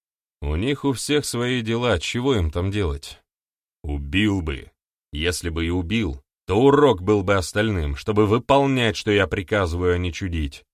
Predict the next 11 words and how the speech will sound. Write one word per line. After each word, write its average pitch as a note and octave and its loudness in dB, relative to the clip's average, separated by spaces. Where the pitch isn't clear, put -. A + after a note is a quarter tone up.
А D2 -2
то A#2 -2
чуть C3 0
слабину B2+ 2
дашь, C#3 2
сразу B2+ 0
как - -4
увольни G#2 2
по - -2
углам C3+ 2
расползаются». G2 -2